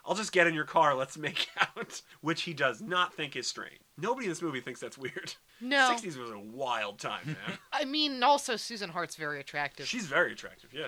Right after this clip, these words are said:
Speaker 1: they're, they're, they're very. I mean, like all, all the bikini girls or bikini robots are very attractive,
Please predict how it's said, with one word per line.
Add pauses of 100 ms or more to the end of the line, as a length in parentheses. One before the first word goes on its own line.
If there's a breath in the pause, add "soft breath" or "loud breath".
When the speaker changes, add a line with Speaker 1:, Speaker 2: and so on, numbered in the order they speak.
(100)
Speaker 1:
they're,
they're,
they're
very.
I
mean,
like
all,
all
the
bikini
girls
or (300)
bikini
robots
are
very
attractive,